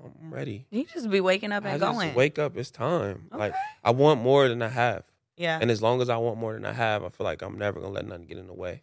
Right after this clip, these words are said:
Speaker 2: So just staying hungry.
Speaker 1: Hungry. You got to. No
Speaker 2: Yeah.
Speaker 1: matter what. You always gotta elevate.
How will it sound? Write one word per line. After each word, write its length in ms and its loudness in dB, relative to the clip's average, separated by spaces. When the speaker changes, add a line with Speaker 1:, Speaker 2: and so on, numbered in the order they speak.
Speaker 2:
So 60 6
just 220 -2
staying 380 -2
hungry. 480 -6
Speaker 1:
Hungry. 520 -2
You 120 -18
got 220 2
to. 260 -12
No 100 -8
Speaker 2:
Yeah. 60 -6
Speaker 1:
matter 200 -2
what. 240 -2
You 120 -2
always 260 2
gotta 240 -4
elevate. 400 -2